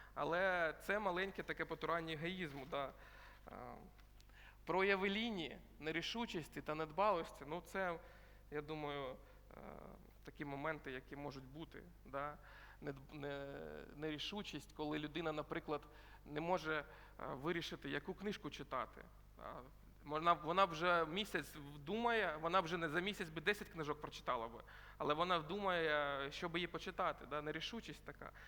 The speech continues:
Або, е, недбалость, коли тобі щось сказали зробити просте, там, "Помий посуду",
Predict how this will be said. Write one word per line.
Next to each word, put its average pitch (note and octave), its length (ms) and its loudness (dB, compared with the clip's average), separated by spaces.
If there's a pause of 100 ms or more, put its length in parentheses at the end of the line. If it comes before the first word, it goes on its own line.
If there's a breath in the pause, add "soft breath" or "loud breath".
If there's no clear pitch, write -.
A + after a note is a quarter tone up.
(240 loud breath)
Або, E3+ 460 4 (520 loud breath)
е, - 40 -8 (400)
недбалость, D#3 840 6
коли D#3+ 180 4
тобі F3 240 -2
щось F3+ 200 -4
сказали F3+ 400 2
зробити E3 420 -2
просте, E3 460 -2
там, C#3+ 180 -6
"Помий F3 220 0
посуду", C3 480 -8